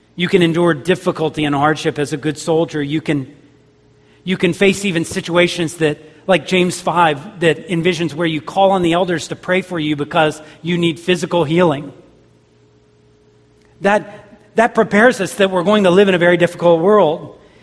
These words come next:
And Ephesians six says, "Put on the whole armor of God." Why do you have the armor of God on? Because you're going into hostile territory. So put it on. But recognize in the middle of that, God is faithful to you.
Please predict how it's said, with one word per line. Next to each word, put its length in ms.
And 120
Ephesians 440
six 240
says, 240
"Put 200
on 140
the 60
whole 220
armor 240
of 120
God." 180
Why 180
do 60
you 80
have 100
the 100
armor 300
of 100
God 200
on? 100
Because 260
you're 120
going 180
into 160
hostile 480
territory. 600
So 120
put 200
it 100
on. 360
But 100
recognize 680
in 80
the 80
middle 280
of 120
that, 240
God 180
is 140
faithful 420
to 160
you. 300